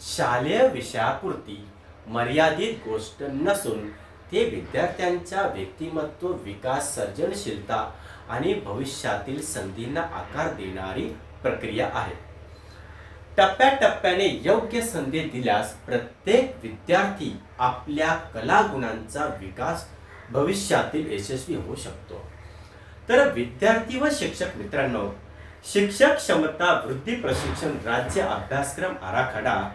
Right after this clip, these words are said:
कला विषयातील माहिती मी सादर करण्याचा येथे प्रयत्न केलेला आहे.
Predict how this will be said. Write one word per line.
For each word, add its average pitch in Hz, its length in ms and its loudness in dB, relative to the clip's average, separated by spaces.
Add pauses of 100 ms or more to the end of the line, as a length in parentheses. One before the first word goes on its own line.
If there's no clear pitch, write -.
(520)
कला 139 300 6
विषयातील 151 640 0
माहिती 120 500 -2
मी 160 360 2 (100)
सादर 127 440 2
करण्याचा 110 800 -2
येथे 113 280 -4
प्रयत्न 113 420 -4
केलेला 98 400 -2
आहे. - 360 -6